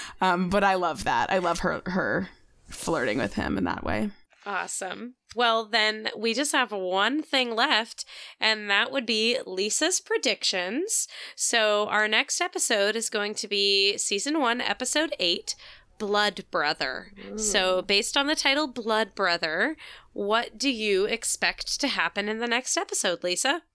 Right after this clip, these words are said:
Speaker 3: It would be interesting if we got more information about the actual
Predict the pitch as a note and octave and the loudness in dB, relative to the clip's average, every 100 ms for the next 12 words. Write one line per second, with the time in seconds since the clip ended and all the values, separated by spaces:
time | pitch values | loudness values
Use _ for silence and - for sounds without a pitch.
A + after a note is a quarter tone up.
0 | _ G#3 A3 A3+ A#3+ - A#3 E4+ G4 F#4 | _ 2 4 4 2 0 0 0 -2 -2
1 | D4 B3 G#3+ G#3 G3+ F#3+ F#3 F#3 F#3+ F#3+ | 0 0 0 0 0 0 -2 -2 -4 -6
2 | F#3 - F#3 - E3+ - - F3 - - | -4 -4 -6 -6 -6 -4 -2 -2 -2 -6
3 | F3+ F3 E3+ E3+ - | -4 -4 -4 -6 -8